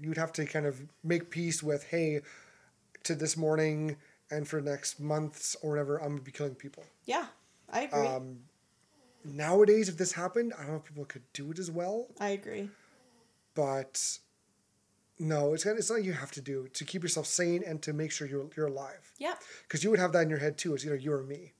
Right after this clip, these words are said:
Speaker 2: Yeah, absolutely.
Speaker 1: And if you don't kill that person who's trying to kill you, you're dead.
Speaker 2: Yes.
Speaker 1: And you won't be able to make it home, see your loved ones, see your family, see your friends, or protect your country.
Speaker 2: Yeah. And, oh, yeah,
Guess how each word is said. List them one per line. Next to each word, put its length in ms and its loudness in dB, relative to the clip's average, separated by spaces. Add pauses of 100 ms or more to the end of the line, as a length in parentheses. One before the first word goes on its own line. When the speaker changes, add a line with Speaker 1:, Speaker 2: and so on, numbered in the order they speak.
(140)
Speaker 2:
Yeah, 300 2 (300)
absolutely. 800 4
Speaker 1:
And 120 -4 (720)
if 200 0
you 160 0
don't 220 4
kill 240 0
that 220 0
person 400 -2
who's 160 -6
trying 160 -2
to 40 -6
kill 180 -8
you, 280 0
you're 240 -4 (220)
dead. 340 -12 (260)
Speaker 2:
Yes. 360 -6
Speaker 1:
And 440 4 (340)
you 100 0
won't 120 0
be 60 2
able 140 2
to 40 -4
make 120 -8
it 80 -10
home, 440 8
see 180 0
your 120 0
loved 240 4
ones, 300 2
see 60 -8
your 80 -8
family, 360 0
see 140 -2
your 60 -4
friends, 680 0 (480)
or 260 2
protect 340 -6
your 80 -8
country. 300 -14 (300)
Speaker 2:
Yeah. 240 0 (260)
And, 420 0 (800)
oh, 320 6 (320)
yeah, 380 4